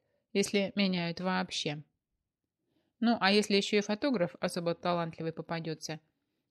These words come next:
и паренька блестяще изуродуют, попробуй сейчас догадайся, как он может выглядеть.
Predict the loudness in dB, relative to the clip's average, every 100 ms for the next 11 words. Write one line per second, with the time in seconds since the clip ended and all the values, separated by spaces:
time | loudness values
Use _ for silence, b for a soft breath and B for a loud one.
0 | -6 -4 0 2 2 0 -2 -2 -4 -2
1 | 0 0 0 2 0 -2 -2 0 4 4
2 | 2 -4 -10 _ _ _ _ _ _ _
3 | 0 2 6 6 8 4 2 2 4 4
4 | 4 4 0 -2 -6 -8 _ _ _ 0
5 | 0 0 -4 -2 -4 -4 -4 -4 -8 -10
6 | -16